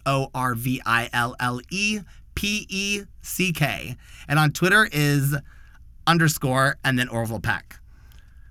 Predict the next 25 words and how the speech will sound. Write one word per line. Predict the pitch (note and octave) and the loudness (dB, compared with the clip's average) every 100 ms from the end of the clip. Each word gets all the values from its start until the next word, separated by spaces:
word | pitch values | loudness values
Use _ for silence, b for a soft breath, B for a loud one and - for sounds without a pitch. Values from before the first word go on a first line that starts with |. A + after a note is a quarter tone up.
| b b b - | b b b -4
So | F3+ | 2
go | G3 A3 | 2 4
give | A#3 | 2
him | A3+ | 2
a | G#3+ | 2
follow | F3+ D3 F#3+ G3+ | 4 6 6 4
and | F3+ D3+ | 4 2
support | D3+ E3 D#3 | 2 4 4
him | D#3 | 4
on | C#3+ | 4
these | C#3+ B2+ | 2 0
platforms. | C3 B2+ A#2 E2+ F2+ A2 - b b b b b | -2 -2 -8 -8 -8 -10 -10 b b b b b
Orville, | D#3+ F3 F#3 | 2 4 6
I | D#3+ | 6
would | D#3 D3+ | 4 4
love | D#3+ D#3+ D#3+ | 6 6 4
an | D#3 | 2
opportunity | D#3 - D3+ D3+ C#3+ | 2 0 2 4 2
to | |
chat | D3+ D3 | 4 4
with | D#3 D3+ | 4 2
you | F3+ | 2
for | D#3+ | 2
the | D3 | 0
show. | - D3 C#3 D#3 G3 | 2 2 4 2 0